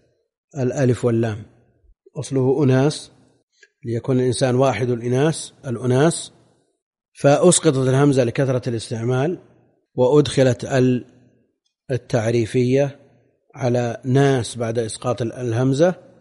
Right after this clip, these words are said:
فصارت الناس. والقرطبي يرى أن الناس مأخوذ من النوس،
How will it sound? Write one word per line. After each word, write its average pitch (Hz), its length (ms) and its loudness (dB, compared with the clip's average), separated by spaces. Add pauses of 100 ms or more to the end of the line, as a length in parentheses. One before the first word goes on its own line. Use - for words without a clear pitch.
(300)
فصارت 120 440 -2
الناس. 113 540 -4 (640)
والقرطبي 143 1300 -2
يرى 143 320 2
أن 139 120 -2
الناس 131 440 0
مأخوذ 143 400 -2
من 123 160 2
النوس، 113 600 -4